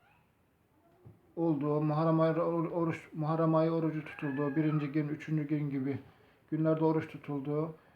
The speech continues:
e, va-, şey edilmiş, e, zikredilmiş. Mesela Vesail-i Şia kitabında, e, Muharrem ayına a-, ait oruçlar, birinci günü oruç tutmak, üçüncü günü, or-, Muharrem ayının üçüncü günü oruç tutmak gibi tavsiyelerde bulunmuş rivayetler var.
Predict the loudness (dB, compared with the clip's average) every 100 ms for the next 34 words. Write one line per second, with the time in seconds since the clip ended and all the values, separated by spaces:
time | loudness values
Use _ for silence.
0 | _ _ _ -10 -6 -6 -8 -12 -20 _
1 | _ _ _ _ _ _ -4 -2 -2 0
2 | 2 4 2 2 -2 -12 -10 -4 -2 -2
3 | -2 -2 0 0 2 0 -2 -6 -2 2
4 | 4 4 2 0 0 0 -2 -2 -2 0
5 | 2 2 4 2 0 -12 _ _ _ -12
6 | -6 -2 0 2 0 0 2 4 4 4
7 | 2 -2 0 0 0 -4 -2 -2 0 -2
8 | 0 0 0 2 2 0 0 0 0 -2
9 | -6 -8 -4 -4 -4 -6 -4 -2 -2 -2
10 | -4 -6 -10 -8 -4 -2 0 2 0 -2
11 | -4 -4 -4 -2 -2 -4 -8 _ -6 -6
12 | -6 -4 -4 -4 -6 -2 -2 -4 -16 _
13 | -4 0 0 2 0 2 2 2 2 2
14 | 0 0 0 2 2 2 0 2 4 4
15 | 0